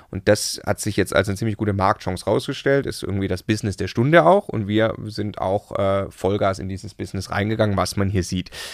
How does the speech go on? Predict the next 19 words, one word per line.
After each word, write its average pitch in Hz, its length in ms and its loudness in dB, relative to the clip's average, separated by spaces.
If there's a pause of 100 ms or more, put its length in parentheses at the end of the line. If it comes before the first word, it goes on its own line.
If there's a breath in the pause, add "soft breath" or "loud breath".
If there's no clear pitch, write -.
Jetzt 107 160 0
entblurren 160 540 10
wir 160 100 10
mal 151 240 10
die 127 160 4
ersten 127 300 6
sechs - 340 4
Zeilen 110 460 6
und 143 120 4
ich 107 80 4
erkläre 107 340 4
mal 110 120 2
die 107 120 0
Tabelle. 95 340 -2
Die 101 80 -4
ersten 143 220 2
sechs 131 200 2
Zeilen 123 380 4
sind 113 340 0